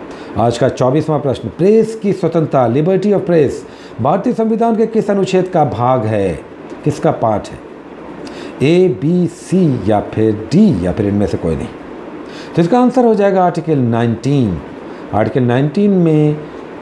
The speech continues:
छह प्रकार के स्वतंत्रताओं का उल्लेख है, तो अभिव्यक्ति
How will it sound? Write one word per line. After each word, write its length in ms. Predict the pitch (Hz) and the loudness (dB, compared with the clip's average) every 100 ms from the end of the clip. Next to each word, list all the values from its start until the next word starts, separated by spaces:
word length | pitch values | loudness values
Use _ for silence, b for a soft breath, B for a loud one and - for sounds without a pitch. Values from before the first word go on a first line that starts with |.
| - | -12
छह 220 | - 214 233 | 0 2 4
प्रकार 420 | 180 160 147 139 | 2 2 2 2
के 460 | - 131 120 120 | 0 2 2 0
स्वतंत्रताओं 760 | 139 - 127 123 113 135 147 170 | -4 -4 -2 0 0 2 2 2
का 100 | 160 | 2
उल्लेख 400 | 123 120 127 127 | 2 2 2 0
है, 180 | 120 120 | 0 0
तो 120 | 120 | -2
अभिव्यक्ति 800 | 104 113 110 147 147 143 120 | -2 0 0 -2 -2 -2 0